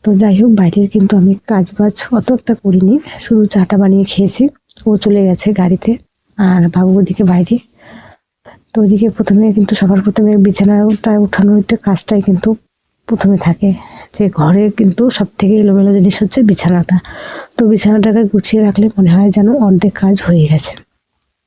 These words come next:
এটাকে যদি তুমি লেট করে করো তো এই বিছানাটা উঠাতে উঠাতে কিন্তু বারোটা একটা বেজে যাবে। তো আমি সকালে উঠে কিন্তু আগে আমি চে-, চেষ্টা করি বিছানাটাকে আগে উঠানোর।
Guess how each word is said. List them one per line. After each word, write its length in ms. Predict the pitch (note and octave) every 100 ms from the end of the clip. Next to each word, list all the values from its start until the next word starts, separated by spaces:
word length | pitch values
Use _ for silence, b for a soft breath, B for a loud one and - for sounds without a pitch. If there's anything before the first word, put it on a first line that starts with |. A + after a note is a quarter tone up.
| _ - D4+
এটাকে 300 | G3 G3+ A3
যদি 140 | A3
তুমি 200 | G#3+ G#3
লেট 180 | G3 F#3
করে 240 | - G3+
করো 280 | G3 F3+ A3 - B B B B
তো 60 | B3
এই 80 |
বিছানাটা 460 | G#3 G3+ G3+ G3+ G#3+
উঠাতে 300 | G3+ G3+ G3+
উঠাতে 260 | G3 F#3 F#3+
কিন্তু 220 | G#3 B3
বারোটা 340 | G3+ F3 F3
একটা 200 | E3 -
বেজে 240 | D#3 - F3+
যাবে। 220 | F3 G3 - B B B
তো 80 | A3+
আমি 140 | G#3 G3+
সকালে 460 | G3 - G3+ G3
উঠে 200 | G3+ F#3+ G3+
কিন্তু 260 | G3+ G3
আগে 240 | F#3 E3+ F#3+
আমি 180 | F#3+
চে-, 220 | F3+ - _ _ _ -
চেষ্টা 320 | A3+ - G#3+
করি 200 | G3 A3+
বিছানাটাকে 720 | G#3+ G3 - - G#3 G3+ G3+ A#3
আগে 340 | F#3+ F#3+ C4+ -
উঠানোর। 400 | G3+ E3+ F3